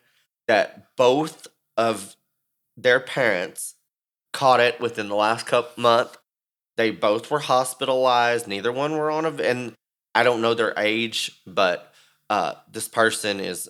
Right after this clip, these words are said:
a grown adult with children. And so their parents, so they were both hospitalized. Neither one of them were put on ventilators.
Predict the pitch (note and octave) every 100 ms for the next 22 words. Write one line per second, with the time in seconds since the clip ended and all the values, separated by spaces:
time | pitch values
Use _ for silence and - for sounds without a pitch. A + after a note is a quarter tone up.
0 | _ - - A2+ G#2+ G#2+ G2+ G2 - -
1 | B2 A2+ A#2 A2 G#2+ - _ _ _ _
2 | - A2 - G2 F2+ - _ _ _ _
3 | - A#2+ A#2+ B2+ A#2+ A2+ G#2+ - - G2
4 | F#2 _ _ _ _ _ _ _ _ _
5 | _ _ _ _ _ _ B2 A#2 F#2 B2+
6 | B2+ C3 B2 - B2 A#2 A2 G#2 G2 G#2
7 | A#2 A#2+ C3 B2 B2 A#2+ A#2 B2 A#2 A2+
8 | A2 A#2 A2+ A2+ G#2+ G#2+ G#2+ -